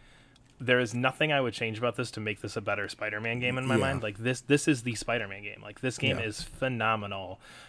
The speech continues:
Speaker 1: but I'm still just kinda left with that. Yeah, that's a damn good game, but it just, <sighs> there's something missing, and I can't put my finger on it.
Speaker 2: Yeah.
Speaker 1: Again, I don't know if it's the
Speaker 2: Yeah.
Speaker 1: playing it safe or whatever it is, but it just kinda has this, like,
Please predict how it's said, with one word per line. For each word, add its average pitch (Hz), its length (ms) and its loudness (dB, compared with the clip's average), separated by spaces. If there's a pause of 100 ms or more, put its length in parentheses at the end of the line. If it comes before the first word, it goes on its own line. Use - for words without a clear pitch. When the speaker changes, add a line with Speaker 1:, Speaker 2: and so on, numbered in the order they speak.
(140)
Speaker 1:
but 123 100 8
I'm 113 100 6
still 127 180 4
just 117 160 -2
kinda 117 160 2
left 107 180 0
with 107 100 -10
that. 107 260 0 (760)
Yeah, 151 260 -8
that's 123 240 4
a 113 80 -4 (440)
damn 123 320 0
good 120 220 -2
game, 120 460 2
but 113 580 2 (600)
it 147 100 -4
just, 120 240 -2 (140)
<sighs> 170 720 -10
there's 156 540 -2
something 143 380 4
missing, 113 260 -2
and 104 80 -4
I 107 40 -4
can't 117 220 -4
put 123 100 -10
my 101 100 -6
finger 101 300 -10
on 107 160 -12
it. 110 80 -16 (520)
Speaker 2:
Yeah. 95 160 2
Speaker 1:
Again, 117 160 6
I 113 60 6
don't 117 120 4
know 113 60 2
if 110 100 0
it's 110 100 -2
the 101 80 2
Speaker 2:
Yeah. 92 60 -2
Speaker 1:
playing 104 200 0
it 107 80 -6
safe 135 300 2
or 117 60 0
whatever 113 280 2
it 110 80 -2
is, 110 180 0
but 104 320 -4 (400)
it 117 80 -6
just 104 160 -2
kinda 110 200 0
has 107 240 2
this, 110 220 -4
like, 113 320 -6